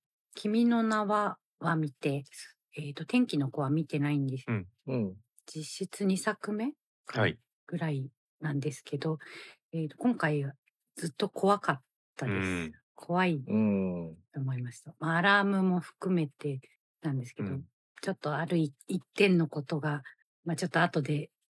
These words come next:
Speaker 1: 言うかもしれないですけど、
Speaker 2: うん。
Speaker 1: ちょっとず-、それに気づいてずっと怖くてしょうがなかったです。
Speaker 3: うん。うん。
Speaker 2: うん。
Speaker 1: はい。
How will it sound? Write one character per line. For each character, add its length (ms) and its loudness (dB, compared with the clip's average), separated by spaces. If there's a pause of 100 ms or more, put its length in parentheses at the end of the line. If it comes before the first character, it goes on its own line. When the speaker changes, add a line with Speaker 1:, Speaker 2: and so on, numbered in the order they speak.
Speaker 1:
言 140 2
う 20 -6
か 100 2
も 100 4
し 160 6
れ 60 6
な 80 4
い 80 6
で 80 4
す 140 2
け 100 2
ど、 100 4
Speaker 2:
う 40 4
ん。 20 -8
Speaker 1:
ち 40 -4
ょ 120 -2
っ 40 -10
と 120 4
ず-、 280 2
そ 200 0
れ 140 6
に 160 4
気 140 -2
づ 140 4
い 100 6
て 140 0
ず 120 -2
っ 40 -2
と 200 -4
怖 260 4
く 140 -4
て 320 -2
し 160 -8
ょ 40 -2
う 20 -2
が 100 0
な 100 0
か 80 0
っ 100 2
た 100 -2
で 140 -2
す。 60 0
Speaker 3:
う 20 0
ん。 40 -2
う 20 -2
ん。 100 -4
Speaker 2:
う 60 -6
ん。 80 -10 (360)
Speaker 1:
は 180 -2
い。 120 -4